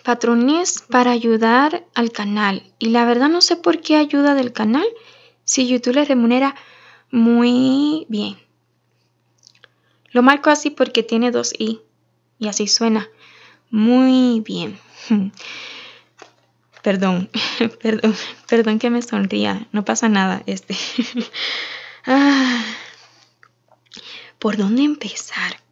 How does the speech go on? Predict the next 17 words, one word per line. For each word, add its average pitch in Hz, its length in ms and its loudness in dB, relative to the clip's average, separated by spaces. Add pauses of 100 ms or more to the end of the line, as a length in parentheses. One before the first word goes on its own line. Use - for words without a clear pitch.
(120)
Vender 254 460 4
patrones 392 360 2
no 269 120 4
es 262 80 -2
para 262 240 0
ayuda 220 280 0
del 202 180 -4
canal. 190 440 -10 (460)
No 233 220 2
sé 330 120 2
si 320 100 -2
alguna, 294 560 4
eh, 214 120 -4
youtuber 220 440 0
dijo 214 300 -4
esto, 202 400 -12 (220)
pero 202 320 -4